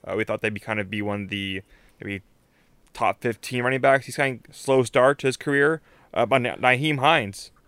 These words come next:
touchdown machine the last few weeks. Uh, really good, uh, dump off option, has some good speed, some good quickness. You got receivers. Uh, Jack Doyle, their tight end, he got hurt. That's unfortunate. Uh, T Y Hilton hasn't done much, but he's still a name. And you got young guys like Zach Pascal,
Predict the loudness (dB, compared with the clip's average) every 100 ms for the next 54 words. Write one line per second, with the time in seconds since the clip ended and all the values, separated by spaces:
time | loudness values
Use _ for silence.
0 | _ 0 4 4 4 2 2 2 2 2
1 | 0 -2 -2 -2 -6 -14 _ _ _ _
2 | -2 2 4 2 4 2 2 -4 0 2
3 | 4 6 6 6 4 4 0 0 0 -2
4 | -4 -4 -2 -2 -2 -4 -4 0 0 0
5 | -4 -4 -8 _ _ -20 _ 2 4 4
6 | 2 2 4 2 0 -10 -10 0 0 4
7 | 4 4 4 4 4 2 2 2 2 0
8 | -2 0 -2 -4 _ -6 -4 -2 -2 0
9 | -2 -4 -6 _ -20 _ 0 0 0 -2
10 | 2 4 4 2 2 0 2 0 2 2
11 | 2 -2 -2 2 2 2 0 -2 -6 -6
12 | 0 2 4 2 2 4 4 2 0 -2
13 | 0 0 0 -2 -4 2 4 6 4 0